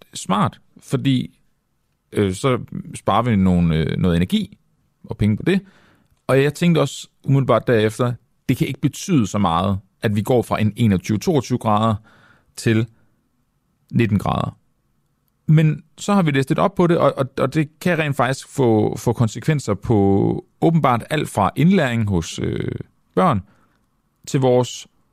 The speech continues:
produktivitet. Og det, det bliver vi simpelthen nødt til at på en eller anden måde at blive lidt klogere på, for at finde ud af, hvordan kan det helt præcist være, og hvordan udmønter det sig så, at man bliver,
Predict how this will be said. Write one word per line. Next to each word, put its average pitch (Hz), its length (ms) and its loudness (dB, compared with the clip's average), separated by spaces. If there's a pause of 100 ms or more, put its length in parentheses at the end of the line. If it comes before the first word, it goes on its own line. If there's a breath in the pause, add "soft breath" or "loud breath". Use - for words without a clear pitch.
(380)
produktivitet. 135 760 -2 (1120)
Og - 180 -4
det, 165 960 0
det 160 120 2
bliver 170 120 4
vi 156 100 4
simpelthen 160 340 2
nødt 147 100 -2
til 151 280 -2
at 117 140 0
på 151 100 -2
en 147 40 0
eller 139 100 0
anden 135 140 0
måde 135 340 2 (160)
at 117 100 -4
blive 147 160 2
lidt 135 140 0
klogere 131 280 0
på, 113 300 0
for 117 100 -2
at 110 80 -2
finde 117 160 2
ud 113 40 0
af, 107 220 0
hvordan 107 640 0 (680 soft breath)
kan 104 140 0
det 117 120 0
helt 101 400 0 (120)
præcist 101 460 -4
være, 85 280 0
og 92 140 -4
hvordan 92 340 0 (260)
udmønter 113 340 2
det 80 120 -2
sig 80 120 -8
så, 85 180 -4 (140)
at - 320 -8 (760)
man 87 280 -4
bliver, 85 180 -4